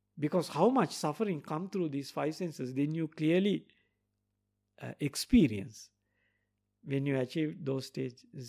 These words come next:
uh, mental states. So then you know, even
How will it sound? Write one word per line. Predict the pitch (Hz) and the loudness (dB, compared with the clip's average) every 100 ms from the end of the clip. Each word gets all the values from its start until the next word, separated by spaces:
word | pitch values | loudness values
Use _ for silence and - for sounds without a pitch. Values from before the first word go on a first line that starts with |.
| - - | -8 -4
uh, | 131 | -2
mental | 123 131 135 139 | -2 -4 -4 -6
states. | - - - - - _ _ _ _ _ _ _ _ _ _ _ _ _ _ | -6 -12 -14 -20 -20 _ _ _ _ _ _ _ _ _ _ _ _ _ _
So | - | -2
then | 135 143 160 | 4 4 4
you | 156 | 2
know, | 151 165 - - _ _ _ | 2 2 -2 -8 _ _ _
even | - 220 285 196 131 | 2 6 6 6 2